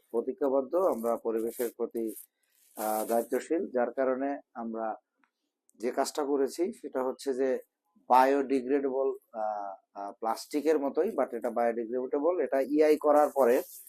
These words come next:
আমরা এই গ্লাভসটা যদি মাটিতে ফেলে দেই, তাহলে দেখা যাচ্ছে যে সর্বোচ্চ পাঁচ মাসের ভিতরে এটা মাটির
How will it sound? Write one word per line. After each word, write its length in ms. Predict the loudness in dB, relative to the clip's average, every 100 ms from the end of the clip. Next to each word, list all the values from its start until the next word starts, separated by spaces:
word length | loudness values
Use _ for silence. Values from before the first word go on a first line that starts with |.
| -20 _ _ _ -6
আমরা 500 | -4 2 4 4 2 _ -20 -20 -20 _ _ -20 _ -20 -20 _ _ _ _ _ 2
এই 160 | 6 8
গ্লাভসটা 520 | 10 10 10 4 4
যদি 220 | 4 0
মাটিতে 440 | 2 0 0 -2
ফেলে 260 | -2 0 -2
দেই, 220 | -2 -6
তাহলে 400 | -2 -2 0 -2
দেখা 260 | -2 -2 -2
যাচ্ছে 320 | -4 -6 -6
যে 120 | -6 -8 _ _ _ _ _
সর্বোচ্চ 500 | -2 -2 0 -4 -2
পাঁচ 300 | -2 0 -2 -2
মাসের 280 | -8 -8 -6
ভিতরে 340 | -4 -2 -2
এটা 200 | -2 -4
মাটির 300 | -4 -8 -8